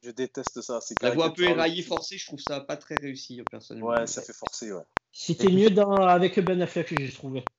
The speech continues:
Speaker 2: Je trouve aussi. Mais tu vois, on n'est jamais d'accord, Aurélien. <laughs>
Speaker 4: Vous êtes tous contre moi, alors.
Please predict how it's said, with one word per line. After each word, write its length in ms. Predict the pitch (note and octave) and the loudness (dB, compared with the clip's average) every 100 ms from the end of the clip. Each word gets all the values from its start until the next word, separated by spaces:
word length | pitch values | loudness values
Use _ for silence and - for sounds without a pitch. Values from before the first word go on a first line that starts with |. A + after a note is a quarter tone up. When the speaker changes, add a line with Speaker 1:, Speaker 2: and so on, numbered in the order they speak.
| _ - | _ -14
Speaker 2:
Je 120 | A2+ - - | -10 -10 -10
trouve 160 | B2+ | -10
aussi. 500 | G#2+ - - - - _ _ | -8 -8 -10 -12 -20 _ _
Mais 260 | - G1+ - - _ - _ _ _ _ - | -10 -10 -16 -20 _ -14 _ _ _ _ -4
tu 100 | B2 | 0
vois, 260 | D#3+ F3+ | 2 0
on 40 | C3+ | 0
n'est 100 | C#3 | 2
jamais 240 | D#3+ G3+ | 4 4
d'accord, 400 | F3 D3+ D#3 D#3 | 2 2 2 0
Aurélien. 360 | A#2 A#2+ B2 C3+ | -2 -6 -4 -4
<laughs> 680 | C3 C#3 E3+ - - - - | -4 -4 -4 -4 -6 -10 -12
Speaker 4:
Vous 60 | A#2 | -8
êtes 120 | C#3+ - | -6 -6
tous 140 | G3+ - | -6 -2
contre 360 | F#3 F#3 E3 | -2 2 4
moi, 260 | D3+ F3+ A2 | 4 4 4
alors. 200 | D#2+ | 0